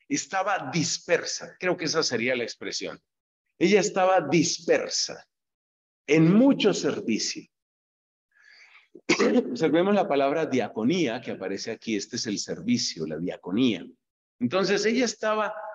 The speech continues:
dispersa en mucho servicio. La palabra servicio aparece aquí en singular,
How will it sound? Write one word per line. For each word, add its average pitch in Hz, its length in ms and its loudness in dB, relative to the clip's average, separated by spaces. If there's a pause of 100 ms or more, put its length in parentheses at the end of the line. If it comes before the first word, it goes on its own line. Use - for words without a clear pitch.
(220)
dispersa 175 960 -4
en 143 200 2
mucho 180 380 0
servicio. 98 680 -8 (720)
La 170 140 0
palabra 247 640 -2 (260)
servicio 165 600 -4
aparece 143 420 -6
aquí 156 420 -4
en 127 120 0
singular, 143 720 0